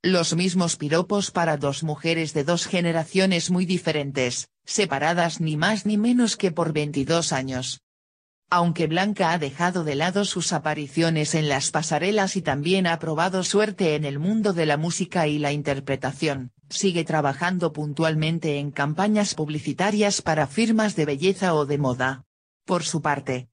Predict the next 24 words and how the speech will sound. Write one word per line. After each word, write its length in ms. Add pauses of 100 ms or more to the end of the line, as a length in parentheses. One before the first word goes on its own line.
(120)
Lucía 560
se 240
está 360
haciendo 500
un 140
importante 720
hueco 360
como 240
modelo 440
y 120
tiene 320
frente 400
a 80
sus 260
ojos 380
una 180
prometedora 760
carrera 480
en 140
el 140
mundo 360
de 100
la 100
moda. 480